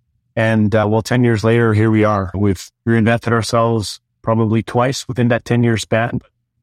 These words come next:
We've got a nice, successful business on our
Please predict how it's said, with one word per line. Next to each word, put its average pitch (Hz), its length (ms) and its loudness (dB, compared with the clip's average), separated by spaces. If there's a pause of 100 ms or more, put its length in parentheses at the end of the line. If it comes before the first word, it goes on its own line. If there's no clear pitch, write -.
(460)
We've 107 160 -6
got 110 200 0
a 107 100 -2
nice, 110 540 -2 (320)
successful 107 480 -4
business 113 320 0
on 113 100 0
our 107 220 -2